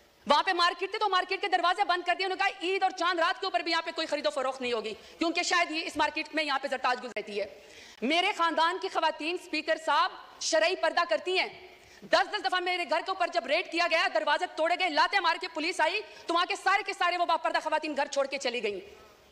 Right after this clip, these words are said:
तो आप कहते हैं कि आपको सियासत का हक है। मानते हैं हम बेनजीर भुट्टो साहबा की हम इज्जत करते हैं, क्योंकि पहले वजीर आजम थी खातून। लेकिन एक दूसरी भी तो है ना,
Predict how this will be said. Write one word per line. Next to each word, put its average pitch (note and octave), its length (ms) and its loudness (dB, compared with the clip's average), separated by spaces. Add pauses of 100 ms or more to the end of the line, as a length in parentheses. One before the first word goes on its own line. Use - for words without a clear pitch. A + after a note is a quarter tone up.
(400)
तो D4+ 60 6
आप E4+ 420 4
कहते F4 220 0
हैं F#4+ 200 2
कि F#4+ 60 -2
आपको F#4 340 2
सियासत F4+ 380 -2
का E4+ 80 2
हक C4+ 240 -2
है। - 260 -10 (640)
मानते F#4 340 2
हैं G#4+ 80 2
हम F#4+ 140 -2
बेनजीर F4+ 340 0
भुट्टो D#4+ 220 -2
साहबा F4+ 260 2
की F4+ 120 -2
हम E4 120 0
इज्जत F4+ 300 2
करते D4 220 0
हैं, A#3 120 -6
क्योंकि D#4 220 -4
पहले F#4+ 260 2
वजीर E4 240 -2
आजम D4+ 280 -2
थी D#4 40 -4
खातून। A#3 380 -6 (560)
लेकिन F#4 200 4
एक F4 120 0
दूसरी F#4 280 0
भी A4 100 2
तो A4 100 2
है F4+ 140 6
ना, F4+ 200 0